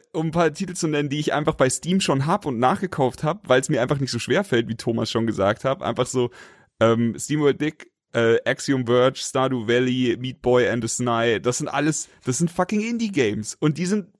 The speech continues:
brillant und die kommen jetzt halt auf die, auf die scheiß Switch und die,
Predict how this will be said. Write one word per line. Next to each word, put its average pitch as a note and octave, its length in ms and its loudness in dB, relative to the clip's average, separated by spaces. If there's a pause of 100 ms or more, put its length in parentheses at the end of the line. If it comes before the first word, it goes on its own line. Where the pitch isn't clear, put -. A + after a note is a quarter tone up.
(840)
brillant G3 600 2
und F#3+ 180 2
die F3+ 100 2
kommen G3+ 280 2
jetzt F#3+ 180 -2
halt F#3 160 4
auf D#3 200 -2
die, D#3+ 240 2
auf C3+ 180 -4
die C#3 360 -2
scheiß C#3 320 0
Switch - 280 0
und G#3+ 140 -8
die, F#3+ 100 -2